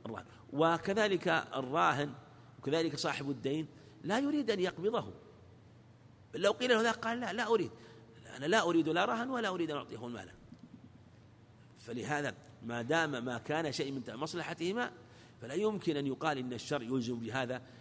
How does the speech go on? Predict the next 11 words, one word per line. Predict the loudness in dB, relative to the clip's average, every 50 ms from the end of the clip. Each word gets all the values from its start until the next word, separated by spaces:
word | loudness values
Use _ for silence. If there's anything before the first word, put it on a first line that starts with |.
| -20 -14 -12
فتتعطل | -12 -12 -8 0 0 0 2 2 -2 -4
عند | -4 -4
ذلك | -2 -2 0 0 -2 -2 -4
مصالحهم، | -4 -4 -4 -4 -2 -2 0 0 -2 0 0 0 0 0 -2 -10 -16 -18 -18 -18 -20 -4
فلا | 0 2 4 4 4
هذا | 4 2 0 0 0 -4 -4 -6 -8 -12 -18 -20 -20 -20 -20 -20 -20 -10 -4 -2 0 2 2 2 0 0 0 0
يقبض | 0 0 0 -4 -2 -2
الرهن | -2 -2 -2 -2 -2 -2 -2 -4 -6 -8 -12 -14 -18 -20 -20 -16 -10
ولا | -6 -2 0 0 0 0 -2 -2 -4 -4 -4
هذا | -4 -4
يقبضه، | -2 -2 -2 -4 -2 -2 -2 0 0 0 -2 -2 -2 -4